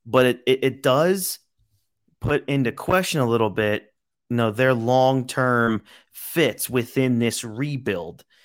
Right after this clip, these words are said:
Um, you know, <sighs> the goal is, as it should be, to, you know, have guys signed to, you know, these value deals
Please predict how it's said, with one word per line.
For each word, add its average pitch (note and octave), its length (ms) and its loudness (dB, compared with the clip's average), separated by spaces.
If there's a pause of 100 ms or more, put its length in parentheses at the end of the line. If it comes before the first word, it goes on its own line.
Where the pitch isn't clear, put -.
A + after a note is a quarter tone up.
(340)
Um, G2+ 560 -2 (880)
you C3+ 120 -4
know, G2 260 -4 (760)
<sighs> - 1400 -18
the A2 240 -4
goal F#3+ 380 6
is, G#2+ 280 2
as G#2 140 -2
it - 60 -12
should A#2+ 320 0
be, C#2+ 300 -6 (760)
to, C3+ 400 2
you B2 100 -4
know, A2+ 140 -2
have C3+ 360 2
guys A#2 400 0
signed G#2 640 0 (540)
to, A2 560 -2 (180)
you A2 140 -4
know, F2+ 240 -8
these G#2+ 300 -2
value A#2+ 560 2
deals A2+ 640 -2